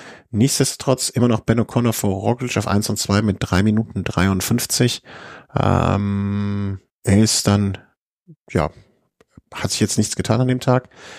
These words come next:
Ruhetag, also man hat auch gesagt, okay, ne, an dem Tag konnte man vielleicht ein bisschen mehr investieren als, äh, sonst, weil nächster Tag,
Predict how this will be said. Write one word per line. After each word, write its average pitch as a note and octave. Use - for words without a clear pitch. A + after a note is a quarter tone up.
Ruhetag, C#3
also G#2
man A2
hat A#2
auch A2+
gesagt, G#2
okay, A2
ne, G2
an F#2+
dem G2
Tag -
konnte A2+
man G#2+
vielleicht -
ein G#2
bisschen G#2
mehr G#2+
investieren A2+
als, F#2+
äh, F#2+
sonst, G2
weil F#2
nächster G#2
Tag, -